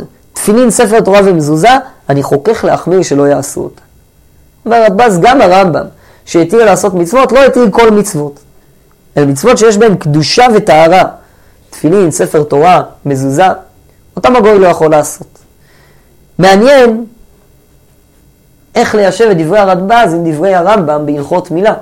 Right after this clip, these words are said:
שכותב שמילה מותר לגויים לעשות. וכאן צריך להסביר בדברי הרדב"ז, לדייק בדבריו ולהסביר שהחילוק הוא לא בין מצוות שכליות למצוות שמעיות,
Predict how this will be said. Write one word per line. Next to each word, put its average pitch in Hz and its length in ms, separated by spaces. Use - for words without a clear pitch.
שכותב 147 400
שמילה 147 360
מותר 151 340
לגויים 143 340
לעשות. - 400
וכאן 226 240
צריך 220 120
להסביר 226 440
בדברי 175 360
הרדב"ז, 196 580
לדייק 147 380
בדבריו 185 500
ולהסביר 151 440
שהחילוק 185 420
הוא 180 120
לא 240 140
בין 196 260
מצוות 180 400
שכליות 160 480
למצוות 143 540
שמעיות, 156 720